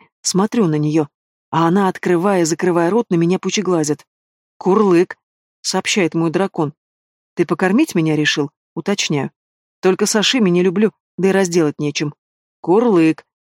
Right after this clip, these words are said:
настаивает дракон. "А ведь рыбы я не ела с момента попадания. Оглядываюсь и бегу ветки ломать. Спустя полчаса выпотрошенная, с помощью острого камня рыбина уже насажена на пруд, который я установила на две рогатины,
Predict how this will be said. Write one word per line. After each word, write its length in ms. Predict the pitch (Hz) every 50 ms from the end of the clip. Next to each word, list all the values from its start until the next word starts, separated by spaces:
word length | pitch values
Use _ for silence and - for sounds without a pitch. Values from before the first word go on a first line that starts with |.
| _ _ _ _ _ _
настаивает 520 | 160 160 147 - - 160 160 160 180 180
дракон. 400 | 160 180 185 180 - 160 143 139 _ _ _ _ _ _ _ _ _ _ _
"А 100 | - 156
ведь 160 | 156 165 -
рыбы 220 | 196 202 185 185 175
я 120 | 170 165
не 140 | 165 165 160
ела 200 | 175 196 190 175
с 80 | -
момента 360 | - 170 170 180 185 170 185 170
попадания. 600 | - 170 - 190 185 180 165 147 147 151 151 - _ _ _ _ _ _ _ _ _ _
Оглядываюсь 680 | 147 156 160 196 247 277 214 185 160 165 165 160 -
и 40 | 170
бегу 220 | 180 208 190 269
ветки 320 | 233 208 170 - - -
ломать. 440 | 170 160 160 156 156 151 151 - - _ _ _ _ _ _ _ _ _ _
Спустя 420 | - - - 202 - - - 180
полчаса 500 | _ 175 175 165 - 185 175 - 208 190
выпотрошенная, 840 | 175 214 202 - 165 - 156 156 147 - 165 160 156 156 156 151 _ _ _ _ _ _ _ _
с 120 | - -
помощью 400 | _ 202 190 175 165 - 190 - _
острого 360 | - 196 - - 170 160 160
камня 300 | _ - 170 170 175 196
рыбина 360 | 233 247 190 190 175 180 - _
уже 200 | - 180 165 175
насажена 560 | 160 165 160 - - 180 165 156 165 160 165
на 120 | 160 160 160
пруд, 280 | - 226 262 262 - _ _ _ _ _ _ _ _
который 360 | - 208 - 311 311 269 220
я 120 | 202 185
установила 580 | 170 160 - _ 175 165 160 156 196 233 220 196
на 120 | 170 160
две 140 | 147 151 165
рогатины, 580 | 160 170 165 160 160 147 - - 139 139 139